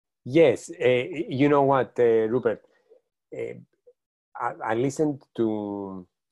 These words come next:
uh, Professor Malina's, um,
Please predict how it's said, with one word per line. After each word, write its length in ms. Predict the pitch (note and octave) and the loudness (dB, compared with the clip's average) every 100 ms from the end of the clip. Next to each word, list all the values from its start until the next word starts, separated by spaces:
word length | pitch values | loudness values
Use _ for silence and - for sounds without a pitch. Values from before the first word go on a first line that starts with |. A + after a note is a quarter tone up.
| G2 | -14
uh, 460 | F#2+ F#2 F#2+ F#2+ F#2+ _ | -12 -12 -14 -16 -18 _
Professor 600 | G2 - B2 - A#2 A#2 | -10 -4 -4 -2 0 0
Malina's, 840 | A2+ G#2 G2 A2 G#2+ G2+ - - | -2 -6 -2 -2 -2 -6 -10 -10
um, 560 | F#2+ F#2+ F#2 F2+ F2 F2 | -8 -6 -8 -10 -16 -20